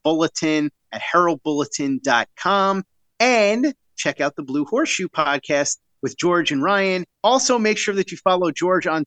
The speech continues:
Twitter and check out everything we're doing over at play like a jet dot com and the Play Like a Jet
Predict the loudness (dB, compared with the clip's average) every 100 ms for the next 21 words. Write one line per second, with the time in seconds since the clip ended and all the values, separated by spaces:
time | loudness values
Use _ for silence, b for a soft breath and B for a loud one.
0 | -4 0 0 2 2 2 2 0 -2 -2
1 | -2 -4 -6 -6 -4 -2 -2 0 -2 -2
2 | -2 -4 -2 0 0 -2 -2 -2 0 -4
3 | -2 -4 -2 -6 -4 -2 -2 -2 0 -2